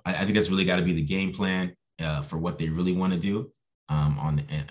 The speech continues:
in this game is they, they gotta attack those linebackers and they gotta get outside, because if they don't, if they don't do that, then, you know, they try to attack these corners. I don't think it's gonna be a, it's gonna be a long day. 'Cause Steven Nelson's not, uh,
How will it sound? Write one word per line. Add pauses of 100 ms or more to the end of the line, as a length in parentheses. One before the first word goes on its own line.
in
this
game
is
they,
they
gotta
attack
those
linebackers
and
they
gotta
get
outside,
because
if
they
don't, (500)
if
they
don't
do
that, (560)
then,
you
know,
they
try
to (200)
attack (200)
these
corners.
I
don't
think
it's
gonna
be
a,
it's
gonna
be
a
long
day.
'Cause
Steven
Nelson's
not, (320)
uh,